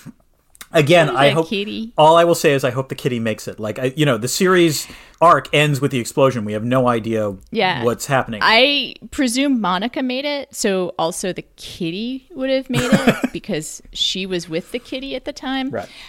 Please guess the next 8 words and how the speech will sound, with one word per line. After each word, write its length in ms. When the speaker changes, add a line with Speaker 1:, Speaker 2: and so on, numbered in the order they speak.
Speaker 2:
I 120
have 460
many 380
questions 680
about 320
pets 320
in 160
space 640